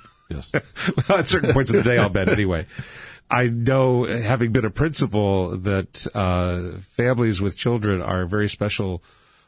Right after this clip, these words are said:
Speaker 2: uh, creations. They're their own little home churches.
Speaker 1: Yes.
Speaker 2: And, um, this is gonna be a very interesting time for them and a very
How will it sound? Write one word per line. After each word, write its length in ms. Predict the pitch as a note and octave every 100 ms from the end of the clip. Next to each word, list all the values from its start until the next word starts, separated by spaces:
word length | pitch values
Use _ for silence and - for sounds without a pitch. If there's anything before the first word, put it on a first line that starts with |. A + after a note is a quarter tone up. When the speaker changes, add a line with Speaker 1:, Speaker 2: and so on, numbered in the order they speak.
| -
Speaker 2:
uh, 320 | G#2 F#2+ F2+
creations. 760 | - G#2+ G2+ G#2+ F#2 D2+ - - _ _ _ _ -
They're 140 | G#2
their 100 | G#2+
own 120 | A#2
little 160 | A#2+ A2
home 200 | A2+ A2
churches. 640 | G#2+ F#2 F#2 F2 - -
Speaker 1:
Yes. 140 | E2+ F#2+
Speaker 2:
And, 680 | G2+ G2 F#2+ F#2 F#2 - -
um, 520 | F#2+ F#2+ F#2 F#2 F#2
this 200 | F#2+ G#2+
is 140 | G#2+ G2+
gonna 200 | G#2+ G2
be 120 | G2+
a 40 |
very 260 | F2+ F#2+ F#2+
interesting 360 | G#2 - G#2
time 260 | F#2+ G2 F#2+
for 140 | F#2+
them 180 | F2+ F#2
and 100 | F#2
a 20 |
very 320 | F2 F2 F2